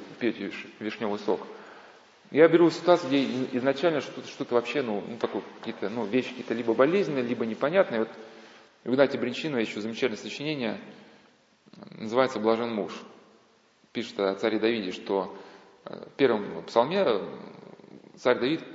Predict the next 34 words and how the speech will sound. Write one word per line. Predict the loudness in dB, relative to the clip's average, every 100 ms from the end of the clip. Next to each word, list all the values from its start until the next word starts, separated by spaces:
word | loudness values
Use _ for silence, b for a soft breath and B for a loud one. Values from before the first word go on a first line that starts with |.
| -6
поёт: | 0 0
«Блажен | 4 2 2
муж, | -2 -2
который | -2 -2 -2
не | -2
идёт | -4
на | -4
совет, | -4 -4
на, | -6 -12 -10 -10
на, | -10 -10 -6
на | -4
сборище | 0 0 0
нечестивых». | -4 -10 -12 -4 -4 -4 -10 B B B B B -2
И |
это | -2
кто | 2 2
пишет? | 2 -4 -8
Это | -10 -12
пишет, | -10 -8 -6 -8 -4
э, | -2 -2 -8 -10 -10 -2
царь | 2 2
Давид, | 0 -2 -2 -6 -16 -10
которому | -4 0 2 2 0 -2
от | -2 0
Бога | 2 2 2
был | 2 0
дан | 2 2
проро-, | 2 0 0
дар | 4 4
пророчества. | 4 0 -2 -4 -12 -14 -16 -20 _ _ _ -20 _
У | -6
него | -2
была | 4 4
благодать. | 4 2 4 4